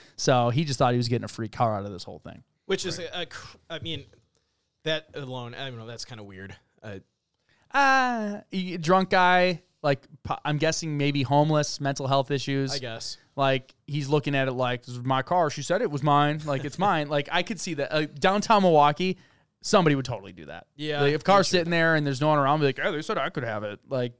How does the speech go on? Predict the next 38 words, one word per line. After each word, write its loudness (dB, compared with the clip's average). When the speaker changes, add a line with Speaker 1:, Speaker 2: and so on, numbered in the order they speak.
Speaker 2:
Right. -8
Speaker 1:
opportunity -4
strikes. -8
Speaker 3:
Well, -4
and -8
I -12
think -12
he's -10
maybe -4
backtracking -8
a -10
little -12
bit -16
too. -12
If -16
he, -14
if -12
he's -10
been -8
arrested -10
or -14
he's -12
at -18
least -12
being -16
interrogated -12
here, -8
and -10
it's, -12
y-, -18
you -16
know, -12
"I -4
wasn't -10
stealing -10
it. -10
Speaker 1:
Mm-hmm. -12
Speaker 3:
I, -8